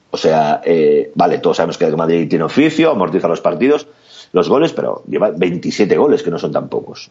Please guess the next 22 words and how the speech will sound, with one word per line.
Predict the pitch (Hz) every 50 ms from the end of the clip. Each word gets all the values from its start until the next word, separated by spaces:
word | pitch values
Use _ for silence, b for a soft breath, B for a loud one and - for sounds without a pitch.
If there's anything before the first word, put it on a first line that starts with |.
| _ _
Está | - - - 90 85
claro | - 110 110 104 90 85
que, | 80 82 82 80 78 76 73 73 73
bueno, | 92 95 80 69
el | -
temporadón | - 85 82 76 - 78 80 82 90 90 87
de | 95 92
Oblak | 90 92 87 80
debajo | 80 87 92 90 - -
de | 87 87
los | 85 -
palos | - - 101 85 -
se | -
está | - - 82
notando | 80 78 82 80 80 80
mucho. | 104 120 123 - - - - -
El | - 76
Atlético | 78 82 92 98
de | 95
Madrid | 95 107 110 98
no | 98 101
encaja | 98 120 120 113 - 87 78 -